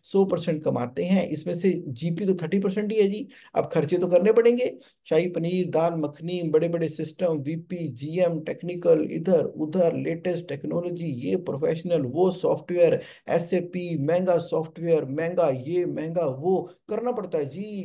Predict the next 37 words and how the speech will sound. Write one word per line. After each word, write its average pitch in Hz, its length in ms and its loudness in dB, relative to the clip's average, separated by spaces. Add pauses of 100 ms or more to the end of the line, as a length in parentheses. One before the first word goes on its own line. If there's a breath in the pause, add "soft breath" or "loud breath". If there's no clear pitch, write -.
करना 214 200 0
पड़ता 175 260 -2
है 131 80 4
जी। 156 180 -6
कर 226 180 4
लो 269 200 6
फिर, 302 200 2 (480)
और - 240 2
कर 127 180 0
लो 151 300 4
फिर। 196 460 0 (300 soft breath)
तो 220 80 4
आपने 185 540 -4
क्या 190 160 0
कर 180 140 -4
दिया, 180 220 -2
थर्टी 226 760 -8
सिक्स - 400 -4
परसेंट 165 520 -2
के 233 140 2
खर्चे 151 380 -4
कर 156 100 0
दिए, 170 360 -2 (180 loud breath)
तो 180 80 -2
बाकी 175 300 -2
क्या 196 160 6
बचा? 143 260 0 (420)
कुछ 202 180 -2
ना 254 140 2
बचा। - 380 -2 (180)
प्रॉफिट 214 340 2
कहाँ 196 180 0
है? - 100 -10 (180)
है 175 40 6
ही 254 120 4
नहीं। 294 180 -4 (1200 soft breath)
अब, 190 200 0